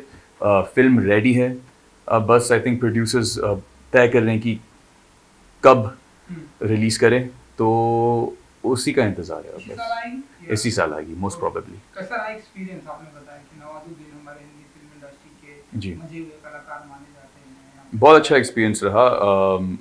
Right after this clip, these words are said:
Speaker 1: बहुत giving actor है,
Speaker 2: हम्म।
Speaker 1: अ, giving मतलब, अ, scene में आपको tips देंगे, आपके साथ scene discuss करेंगे, आपको एक space देंगे scene में,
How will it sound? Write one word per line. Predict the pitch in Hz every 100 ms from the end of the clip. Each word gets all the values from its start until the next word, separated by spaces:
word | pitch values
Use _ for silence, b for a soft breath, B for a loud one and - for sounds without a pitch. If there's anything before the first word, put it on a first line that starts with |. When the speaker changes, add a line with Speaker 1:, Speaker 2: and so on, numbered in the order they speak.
| 95
Speaker 1:
बहुत | 117 113
giving | 107 120
actor | 110 104 110 104
है, | 117 b b b b
Speaker 2:
हम्म। | b - - 110 101 101
Speaker 1:
अ, |
giving | 98 113 123 123 123 120 110
मतलब, | 104 110 113 110 101
अ, | 98
scene | 92 - 131 127
में | 127 123 123 120 -
आपको | 104 104 - 127
tips | 123 120 127 123
देंगे, | 117 113 113
आपके | 110 104 -
साथ | - 113
scene | - 117
discuss | 101 101 - 120 -
करेंगे, | 120 113 110
आपको | 104 -
एक | 110 -
space | - - 131 131
देंगे | 120 117 113
scene | 110 117 110
में, | 107 107